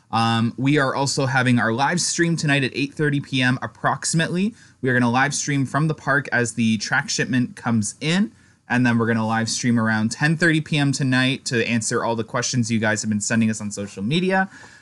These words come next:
Um, we're also gonna be at the park tomorrow filming. If you wanna be in one of my videos, um, reacting to the ride announcement, come meet me at the park tomorrow. We're gonna have our film, our film equipment and our backup batteries and all that with our microphone tomorrow.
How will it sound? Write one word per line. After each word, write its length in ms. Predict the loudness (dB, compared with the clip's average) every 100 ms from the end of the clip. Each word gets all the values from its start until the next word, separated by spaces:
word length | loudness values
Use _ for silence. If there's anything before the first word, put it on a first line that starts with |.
| _
Um, 280 | 0 2 2
we're 160 | 2 0
also 260 | 0 0
gonna 220 | 2 2
be 260 | 2 0 -2
at 100 | -6
the 80 | -8
park 320 | -8 -8 -6
tomorrow 320 | -2 0 0
filming. 460 | 0 0 2 2 0
If 120 | -2
you 60 | 0
wanna 160 | 0
be 120 | 0
in 80 | 0
one 100 | 0
of 80 | 0
my 100 | 0
videos, 680 | 0 2 4 4 2 0 -2
um, 360 | -2 0 0 -2
reacting 460 | 0 0 0 -2
to 100 | -2
the 100 | -2
ride 240 | 0 2 2
announcement, 600 | 0 -2 -2 -2 -2 -4 -12 -20 _ _
come 240 | 0 2
meet 160 | 2 0
me 120 | -2
at 80 | -4
the 80 | -6
park 260 | -4 -2
tomorrow. 460 | 0 2 4 4 2
We're 120 | 0
gonna 120 | 0
have 160 | 0 0
our 180 | -2 -2
film, 420 | -2 2 2 0
our 320 | 0 0 -2
film 200 | -2 -2
equipment 540 | -2 -2 -2 2 2 0
and 140 | -2
our 300 | -2 -2 -4
backup 480 | -4 0 0 -2 -2
batteries 460 | 0 2 2 0 0
and 80 | 0
all 100 | 0
that 300 | 0 0 -2
with 160 | -6 -6
our 100 | -2
microphone 540 | -2 -2 -6 -4 -2
tomorrow. 480 | -2 -2 -2 -2